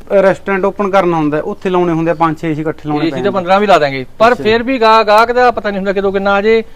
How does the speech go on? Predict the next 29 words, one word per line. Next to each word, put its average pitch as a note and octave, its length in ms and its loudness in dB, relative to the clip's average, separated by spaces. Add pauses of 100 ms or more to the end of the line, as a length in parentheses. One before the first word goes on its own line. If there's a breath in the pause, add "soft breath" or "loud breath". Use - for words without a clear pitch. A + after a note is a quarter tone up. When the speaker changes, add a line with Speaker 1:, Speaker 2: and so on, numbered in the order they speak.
Speaker 1:
ਹਾਂ। C3 200 -6
Speaker 2:
ਫੋਨ G#3 260 0
ਕਰੇ A3+ 160 4
ਬਿਨਾਂ G3+ 180 0
ਨਾ D#3 60 -2
ਕੋਈ C3+ 120 -4
ਆਵੇ। A2 240 -4 (140)
Speaker 1:
ਹੂੰ। A#2 220 -10 (600)
Speaker 2:
ਤੇ A3+ 60 -6
ਫੋਨ A#3 260 2
ਸਵੇਰੇ A#3+ 380 4
ਅੱਠ - 200 0
ਤੋਂ A#3 240 0
ਸ਼ਾਮ G3 280 0
ਸੱਤ E3+ 260 -6
ਤੱਕ। - 140 -6 (580)
Speaker 1:
ਠੀਕ A#2+ 240 -12
ਹੈ। G2+ 80 -12 (380)
Speaker 2:
ਉਦੋਂ D3 260 -12
ਪਹਿਲਾਂ D3 280 -8
ਤਾਂ D#3+ 80 -8
ਮਗਰੋਂ C#3 300 -8
ਫੋਨ C3 420 -10
ਵੀ C3 160 -14
ਲੋਟ B2+ 180 -8
ਨਹੀਂ A2+ 100 -12
ਆਉਂਦਾ G2+ 140 -12
ਜੀ। G2 60 -18 (260)
Speaker 1:
ਹੂੰ। A2+ 220 -10